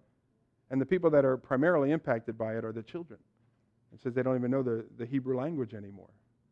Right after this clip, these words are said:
That's the idea of they just learned the culture of the unbelieving parent. So Nehemiah, in his rebuke, he brings them back to Solomon. Now, we know that Solomon was the wisest man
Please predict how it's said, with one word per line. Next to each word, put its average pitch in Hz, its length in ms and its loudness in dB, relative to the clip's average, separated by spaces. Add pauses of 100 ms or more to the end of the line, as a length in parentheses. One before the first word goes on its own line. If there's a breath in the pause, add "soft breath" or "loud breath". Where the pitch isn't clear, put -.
(360)
That's 110 160 -14
the 120 140 -4
idea 120 260 -2
of 110 60 -6
they 117 100 -4
just 117 200 -10
learned 127 260 2
the 123 60 -2
culture 123 440 -4
of 113 160 -2 (580)
the 123 120 -2
unbelieving 123 500 0
parent. 147 340 -8 (680)
So 170 100 2
Nehemiah, 175 500 12
in 170 140 8
his 170 160 8
rebuke, 175 380 2
he 170 100 0
brings 165 320 4
them 156 180 2
back 147 340 4 (280)
to 160 100 0
Solomon. 151 560 2
Now, 127 120 -2
we 180 100 2
know 196 140 4
that 196 120 4
Solomon 196 460 4
was 151 160 4
the 147 100 4
wisest 160 600 4
man 147 420 2